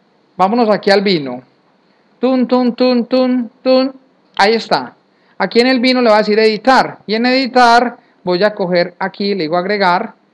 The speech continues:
Vean qué belleza, ya apareció. No aparece nada. Si yo selecciono, voy a correr aquí para que ustedes observen y verá que no, vamos a hacer magia. Si yo selecciono la bodega principal, ¿qué me debe mostrar? Stock cero, mínimo seis, máximo veinticuatro,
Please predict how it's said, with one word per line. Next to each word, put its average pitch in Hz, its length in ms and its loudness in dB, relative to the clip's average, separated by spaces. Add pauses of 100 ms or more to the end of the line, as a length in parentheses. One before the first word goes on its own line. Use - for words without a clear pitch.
(240)
Vean 165 140 -10
qué 175 120 -4
belleza, 151 380 -4
ya 185 100 0
apareció. 147 420 -2
No 165 100 0
aparece 269 360 4
nada. 147 440 2 (920)
Si 277 320 2
yo 285 200 8
selecciono, 294 880 6
voy 262 140 6
a 311 120 8
correr 269 240 6
aquí 269 160 4
para 254 160 0
que 233 60 -2
ustedes 233 300 4
observen 214 460 2
y 208 40 0
verá 175 220 2
que 214 140 -4
no, 208 340 -4
vamos 190 200 2
a - 20 2
hacer 190 200 0
magia. 131 480 -2 (480)
Si 233 180 0
yo 254 140 8
selecciono 269 500 4
la 277 160 6
bodega 226 640 6
principal, 220 840 2 (240)
¿qué 226 140 4
me 240 120 4
debe 254 220 6
mostrar? 190 460 2
Stock 180 360 -2
cero, 160 300 4
mínimo 208 380 0
seis, 240 180 2
máximo 214 360 -2
veinticuatro, 247 840 2